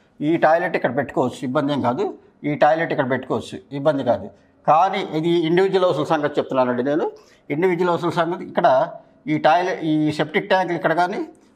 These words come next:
లేకపోతే దీని ముందు కానీ కట్టుకోకుండా టాయిలెట్ వరకు ఇక్కడ కట్టుకోవచ్చు. సెప్టిక్ ట్యాంక్ ఎక్కడ కట్టాలంది మనం విడిగా కొన్ని వీడియోస్ మనం already చేసున్నాం, అది చూడండి మీకు అర్థమవుతుంది. ఈ సెప్టిక్ ట్యాంక్ ఇక్కడ కట్టకుండా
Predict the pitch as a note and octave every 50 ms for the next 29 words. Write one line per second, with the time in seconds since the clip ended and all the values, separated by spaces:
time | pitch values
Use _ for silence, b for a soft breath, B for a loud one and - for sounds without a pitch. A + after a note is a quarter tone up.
0 | b - C#3 D3+ D3+ E3 D#3 C3+ D3+ E3 E3 D#3 D#3+ E3 E3+ F3+ F3+ F3+ F3 D#3+
1 | D#3+ D#3 D#3+ E3+ F3+ F3+ F#3+ G3 F#3+ - D3 D#3 F3 F#3+ G3+ G3+ F#3+ G#3+ G3 G3
2 | G3+ A3+ A3 G3 F#3+ - - - - F3 C#3 - - - - C#3 - F#3 - -
3 | A3+ G#3 - A3 G#3+ G#3 G3 G3 - G3 F3 F3 F#3+ F3+ F#3+ F#3 F#3 - F#3 G#3+
4 | D#4 A4+ - B B B B - G3 G3 F3+ F3+ F#3+ G3 G#3 G3 F#3 F3+ E3+ E3
5 | E3 D#3 D#3 E3 D#3+ E3 E3 E3+ F3+ F#3 F#3+ E3+ - - F3 D#3+ D3 C#3+ D3 D#3+
6 | E3 E3+ D#3 D3 - D#3+ D#3 D#3 F#3 E3 F#3 - - - b b b b b -
7 | D3 - - F3+ E3 E3+ F3+ F#3 E3 C3+ C#3+ C3 C3+ D3+ D#3+ D#3 D3+ - D#3 D#3
8 | E3+ G4 F#4+ - - b b b b b b - C#3+ B2+ - D#3+ C#3 - A3 -
9 | - G#3 G3 G3+ G3 F3+ E3 - G#3 - - B3 - - E4+ D#4 - - - -
10 | -